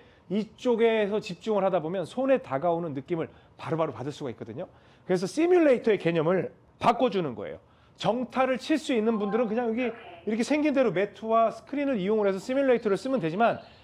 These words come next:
아직 나는 정타를 치지 못하는 골퍼다라고 생각하면 굳이 이 스크린도 필요가 없어요. 여러분들은 이 밑에 매트장에 여러분의 임의에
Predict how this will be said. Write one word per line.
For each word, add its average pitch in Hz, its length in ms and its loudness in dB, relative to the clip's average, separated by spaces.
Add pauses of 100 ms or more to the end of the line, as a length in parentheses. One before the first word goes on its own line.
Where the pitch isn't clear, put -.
(160)
아직 196 260 0
나는 196 240 0
정타를 202 380 0
치지 247 180 -6
못하는 202 440 0
골퍼다라고 185 480 2
생각하면 170 500 -4 (320)
굳이 220 360 2
이 196 40 2
스크린도 233 380 -2
필요가 202 240 2
없어요. - 380 -4
여러분들은 165 460 2 (320)
이 175 120 2
밑에 180 280 -2
매트장에 185 600 0
여러분의 170 460 0
임의에 185 500 0